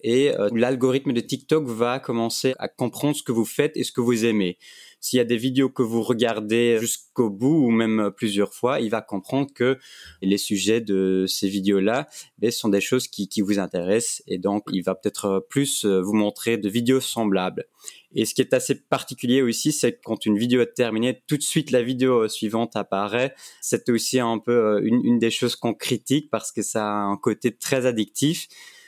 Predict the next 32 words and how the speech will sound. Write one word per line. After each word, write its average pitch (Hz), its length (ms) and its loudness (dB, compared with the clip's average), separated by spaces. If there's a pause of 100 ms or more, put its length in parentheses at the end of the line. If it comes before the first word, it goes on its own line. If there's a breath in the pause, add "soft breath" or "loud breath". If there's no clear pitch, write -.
(340 loud breath)
Là, 143 300 2
la 143 160 2
solution, 143 920 0
euh, 117 280 2
c'est - 220 -4 (160)
ce - 180 -4
qu'on 117 280 -2 (220)
peut 160 120 4
faire 147 320 0
avec, 113 380 -2
avec 104 280 0
BookWidget, 113 420 0
c'est - 320 -2
intégrer, 131 720 0 (420 loud breath)
euh, 113 220 -2
une 117 120 0
vidéo 123 280 2
TikTok 139 720 -2
dans 110 440 -2
une 135 380 2
des 120 240 2
activités 120 800 0
proposées 107 460 -2
par 101 200 -4
BookWidget 104 440 -2
qui - 180 -6
s'appelle 117 460 0
la 104 140 0
feuille 113 260 -2
de 110 60 0
travail 107 420 -4
fractionnée. 113 760 0